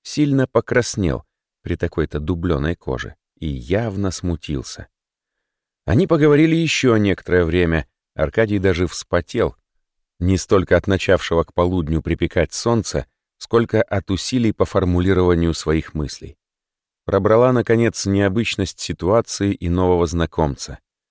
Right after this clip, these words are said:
Он прекратил свои расспросы и, сев по-турецки прямо на землю, призадумался. Аркадий смог хоть немного расслабиться и привести свои мысли в порядок,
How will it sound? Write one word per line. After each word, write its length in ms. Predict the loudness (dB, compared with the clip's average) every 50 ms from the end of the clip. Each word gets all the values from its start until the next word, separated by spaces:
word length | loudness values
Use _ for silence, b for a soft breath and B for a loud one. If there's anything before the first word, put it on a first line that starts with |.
| _ _ _ _ _ _ _ _ _ _
Он 160 | -4 -4 -2
прекратил 500 | 0 -2 -2 0 0 0 0 2 0 0
свои 240 | 0 0 0 2 2
расспросы 640 | 4 2 0 -2 -4 -2 0 0 0 0 0 -2 -2 -4 _ _ _ _ _
и, 80 | -6 -6
сев 280 | -2 0 -2 -2 0
по-турецки 600 | -2 -4 -2 0 0 2 2 0 0 -6 -8 -10
прямо 320 | -6 -2 -2 0 0 0 -2
на 140 | -4 -6
землю, 360 | -4 -4 -2 -2 0 0 0 0
призадумался. 960 | 0 -4 -2 0 0 -2 -2 -4 -8 -10 -10 -10 -10 -12 -12 -12 -12 -12 -18 _ _ _ _ _ _ _ _ _ _ _ _ _ _ _ _ _ _ _ _ _ _ _ _ _ _ _
Аркадий 480 | 0 0 0 2 2 0 2 2 2 0
смог 300 | 2 2 2 2 2 0
хоть 200 | -2 -4 -2 0
немного 420 | 0 2 2 2 2 2 2 2
расслабиться 680 | 0 0 0 -2 -4 -2 0 0 0 0 -2 -2 -2 -4
и 140 | -4 -4 -6
привести 480 | -6 -4 -2 -2 -2 -2 -2 -4 -4 -4
свои 260 | -4 -2 0 0 0
мысли 340 | 2 0 0 -2 -2 -4 -4
в 100 | -4 -2
порядок, 500 | -2 0 2 2 0 0 -2 -8 -16